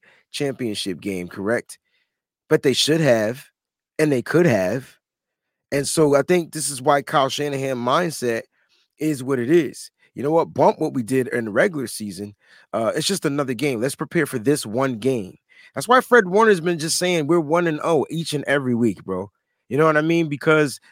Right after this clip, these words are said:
it doesn't matter what we did last week. It doesn't matter how the defense played or how the offense played. O-, only thing that matters is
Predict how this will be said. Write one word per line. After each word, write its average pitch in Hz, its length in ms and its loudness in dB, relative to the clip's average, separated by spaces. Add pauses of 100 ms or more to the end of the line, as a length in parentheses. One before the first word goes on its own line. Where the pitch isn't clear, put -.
(120)
it 143 60 -10
doesn't 165 300 0
matter 180 260 2
what 151 160 0
we 135 100 -2
did 113 200 0
last 98 340 -6
week. 92 240 -12 (300)
It 135 80 -8
doesn't 180 260 2
matter 180 260 2
how 147 240 2
the 127 120 -8
defense 135 440 -6
played 127 360 -2
or 110 60 0
how 131 160 0
the 117 180 -4
offense 120 420 -2
played. 123 240 -6
O-, 139 260 -2
only 196 200 -2
thing 190 180 0
that 180 160 2
matters 165 380 0
is 135 180 -10